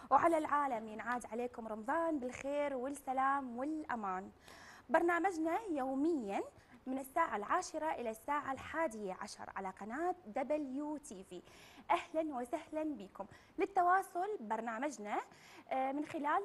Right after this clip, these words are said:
الأرقام الموجودة أسفل الشاشة. يلا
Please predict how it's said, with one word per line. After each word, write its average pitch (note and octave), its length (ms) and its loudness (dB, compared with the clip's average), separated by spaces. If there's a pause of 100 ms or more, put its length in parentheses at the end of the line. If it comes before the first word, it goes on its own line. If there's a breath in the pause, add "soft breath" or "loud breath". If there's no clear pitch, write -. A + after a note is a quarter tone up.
الأرقام C#4+ 560 2
الموجودة B3+ 600 0
أسفل F#4+ 840 2
الشاشة. - 520 -2 (360 soft breath)
يلا G3 300 6